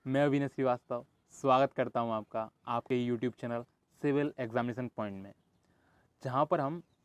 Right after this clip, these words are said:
सारे government competitive exams की तैयारी करते हैं। तो आइए शुरुआत करते हैं आज की इस video की। तो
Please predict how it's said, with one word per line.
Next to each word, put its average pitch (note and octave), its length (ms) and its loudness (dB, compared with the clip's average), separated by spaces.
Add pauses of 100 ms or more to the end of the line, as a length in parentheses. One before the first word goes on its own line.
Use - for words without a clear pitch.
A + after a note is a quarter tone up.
(200)
सारे E3+ 320 2 (180)
government D3 400 2
competitive B2+ 400 -4
exams A2+ 360 -2
की - 120 -10
तैयारी G#2+ 340 0
करते G2 280 -10
हैं। G2+ 100 -20 (840)
तो A#2 320 0 (580)
आइए C3 280 -2 (160)
शुरुआत C#3 260 4
करते C3 260 -2
हैं B2+ 60 2
आज B2 120 0
की C3+ 100 -6
इस B2 140 -8
video G#2 280 -2
की। - 140 -18 (1600)
तो G#3 280 2